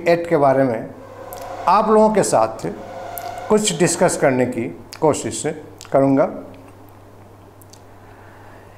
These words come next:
इस Pharmacy Act में बहुत सारे topics हैं, उनमें से जो topic आज discuss की जाएगी वो हमारा है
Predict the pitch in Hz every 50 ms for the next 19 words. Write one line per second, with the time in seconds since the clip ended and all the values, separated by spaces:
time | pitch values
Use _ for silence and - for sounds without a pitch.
0 | - - 262 269 - - - - 214 208 208 202 208 - 220 220 208 202 208 -
1 | 196 175 139 123 - - - - - - - - - - - - - - - 196
2 | 220 247 269 - - 214 185 160 151 151 151 - - 170 143 139 - 180 165 -
3 | - 170 165 - - - - - - - - - - - - - - - - -
4 | - - - - - - - - - - 220 233 247 262 262 247 - 247 233 185
5 | 196 202 190 - 196 165 - - 156 151 - - - - - - - 165 156 151
6 | 147 143 - - - 156 143 170 160 165 - - 165 139 - - - - - -
7 | 185 214 214 220 220 208 202 170 190 208 262 - - - - - - - - -
8 | - - - - - - - - - - - - - - 175 196 262 247 240 226
9 | 208 180 170 160 139 117 117 131 185 - -